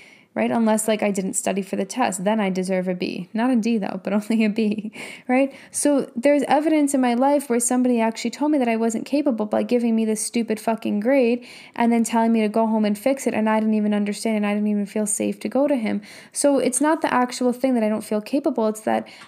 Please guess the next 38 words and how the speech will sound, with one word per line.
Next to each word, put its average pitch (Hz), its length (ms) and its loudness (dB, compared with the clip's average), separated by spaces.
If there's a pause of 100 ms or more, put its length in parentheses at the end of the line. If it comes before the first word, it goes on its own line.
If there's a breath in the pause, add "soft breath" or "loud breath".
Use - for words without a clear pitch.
I 262 100 2
don't 247 260 0
feel 262 400 0
comfortable 247 640 0
going 247 320 2
to 240 120 -2
somebody 214 420 -2
with 214 160 -2
the 214 60 -12
things 240 300 0
I 214 100 0
don't 214 220 -2
actually 214 420 -4
know. 220 320 -2 (320 loud breath)
"Wow, 262 200 2
I 220 80 2
never 220 260 0
actually 214 320 -4
realized 226 360 -2
that. 214 220 -8
Thank 208 220 -4
you 202 60 -10
guys 196 220 -6
for 208 80 -10
processing 226 600 -6
this 196 200 -8
with - 180 -10
me." - 220 -8 (300 loud breath)
Right? 285 140 2
But 285 120 2
that's 277 220 2
how 269 140 2
it 226 80 0
<laughs> 294 160 -2
happens. 254 680 0
<laughs> 269 40 -6 (1040 loud breath)
You 302 200 6
just 302 300 2